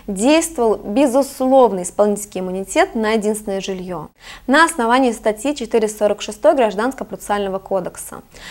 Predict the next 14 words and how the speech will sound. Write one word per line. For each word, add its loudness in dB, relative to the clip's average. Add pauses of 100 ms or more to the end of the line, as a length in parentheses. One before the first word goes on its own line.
(140)
Простым 4
языком 4
это 4
значит, -2
что -2
в 0
рамках 2
исполнительного 0
производства 0 (260)
или 6
в 0
рамках 2
банкротства 0 (300)
кредитор 6